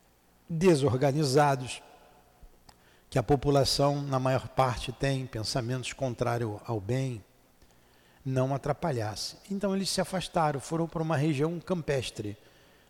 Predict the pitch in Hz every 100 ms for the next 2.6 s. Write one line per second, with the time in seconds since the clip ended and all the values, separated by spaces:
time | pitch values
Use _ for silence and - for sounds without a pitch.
0 | - 185 170 180 160 170 - 160 131 -
1 | 104 123 120 110 95 87 - 104 113 110
2 | 113 120 120 - 107 101